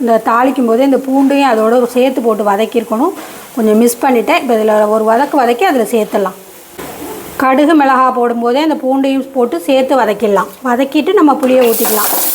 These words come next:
மிக்ஸ் பண்ணிட்டேன். பூண்டு தனியா வதக்கும் போது நல்ல ஒரு ஃப்ளேவரா இருக்கு.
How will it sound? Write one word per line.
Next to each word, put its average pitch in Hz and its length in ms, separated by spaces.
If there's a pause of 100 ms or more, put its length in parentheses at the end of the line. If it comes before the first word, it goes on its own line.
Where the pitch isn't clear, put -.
(800)
மிக்ஸ் 247 300
பண்ணிட்டேன். 247 380 (4000)
பூண்டு 285 340 (120)
தனியா 262 400
வதக்கும் 226 320
போது 277 100 (100)
நல்ல 226 260 (120)
ஒரு 254 160
ஃப்ளேவரா 226 520
இருக்கு. - 200